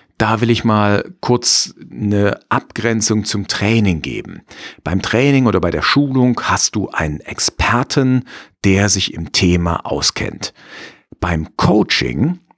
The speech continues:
also ich habe ja eine Coaching-Ausbildung gemacht, ich bin ausgebildeter Business Coach und zertifiziert vom D V C T, Deutscher Verband für Coaching und Training. Das ist der größte Fachverband für Coaches und Trainer in Deutschland.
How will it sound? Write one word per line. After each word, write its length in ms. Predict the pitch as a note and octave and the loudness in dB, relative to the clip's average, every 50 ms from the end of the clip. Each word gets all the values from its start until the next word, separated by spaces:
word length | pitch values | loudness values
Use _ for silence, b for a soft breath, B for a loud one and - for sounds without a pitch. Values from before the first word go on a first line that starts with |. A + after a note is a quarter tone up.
| _ - - | _ -16 -6
also 300 | - - D#2+ E2 D#2 D2+ | -4 -2 0 0 0 0
ich 300 | D#2 - - - - - | 0 0 0 0 -2 -2
habe 220 | - - - - F2 | -4 -4 -2 -2 -2
ja 60 | E2+ | -2
eine 140 | E2 D2+ C#2+ | -2 -2 -4
Coaching-Ausbildung 840 | - - A2 G#2+ - - F2+ - - G2 - - - - B2+ A#2+ A#2+ | -2 0 0 0 2 0 -2 0 0 0 0 2 2 2 2 2 2
gemacht, 360 | A#2 A2 A2 A2 A2 G2+ - | 2 2 2 2 0 -2 -6
ich 40 | - | -6
bin 180 | F2+ E2+ E2 | -6 -6 -6
ausgebildeter 640 | - - - F#2+ F#2+ - - E2+ F2 E2+ D#2+ D2 - E2 | -6 -4 -2 -2 -2 -2 -4 -4 -4 -2 -2 -2 -2 0
Business 340 | F#2+ B2 - B2 A2 - | 0 2 2 2 2 0
Coach 360 | - - A#2+ G#2+ G#2 G2+ - - | 0 2 2 2 2 2 0 -4
und 160 | G2+ F2+ - | -6 -6 -6
zertifiziert 840 | - - E2 D#2+ - E2 - E2 - - - A2 G#2+ G#2+ G#2+ G2 - | -4 -4 -4 -6 -6 -8 -8 -4 -2 0 2 4 4 4 4 2 -2
vom 320 | - - F2 E2+ E2 D#2 | -4 -4 -4 -4 -4 -6
D 180 | D2+ - F2+ F2 | -2 0 0 0
V 220 | E2 - - C#2+ | 0 -2 -6 -6
C 220 | C#2 - - - - | -4 -4 -4 -4 -4
T, 320 | - - C3+ C#3+ D3 C#3+ B B B B B B B B B _ | -2 2 2 4 4 2 B B B B B B B B B _
Deutscher 340 | - - C#2 C2+ - - - | -6 -4 -4 -2 -4 -4 -6
Verband 400 | - - D#2 - E2 D2+ D2 - | -4 -6 -6 -6 -6 -8 -8 -8
für 220 | - C#2+ C2+ - | -6 -6 -6 -6
Coaching 380 | - - F#2 C#2+ C#2 - - - | -6 -6 -4 -4 -4 -4 -6 -6
und 160 | - - - | -8 -8 -4
Training. 360 | - D2+ D2+ D#2+ E2+ E2+ D2+ | -2 0 0 2 2 0 -2
Das 140 | C2+ B1+ C2+ | -4 -8 -8
ist 160 | - - - | -6 -6 -4
der 80 | C2+ C2 | -4 -4
größte 480 | B1+ - - F#2 G#2+ A2 - - - G2+ | -2 0 2 4 4 2 2 0 -4 -4
Fachverband 640 | - - A#2+ - - - G2+ G2+ F#2+ F#2 F#2 F#2 | -2 -4 -4 -2 -4 -4 -2 -2 -2 -2 -4 -6
für 320 | - - D#2 D2+ C#2+ C2 B B B B B B - | -6 -6 -4 -2 -2 -4 B B B B B B -8
Coaches 480 | - D2 D2+ D#2+ - - D2+ - - | -4 -4 -4 -4 -4 -4 -4 -4 -4
und 120 | - C#2 - | -4 -6 -8
Trainer 460 | - - C#2+ D2 D2+ D2+ C#2 C2+ - | -6 -4 -4 -2 -2 -4 -6 -8 -8
in 160 | - C2+ - | -12 -8 -2
Deutschland. 540 | - G#2+ C#3 - - - B2 A#2+ A#2+ A#2 B | 0 0 0 0 2 2 2 2 2 -2 B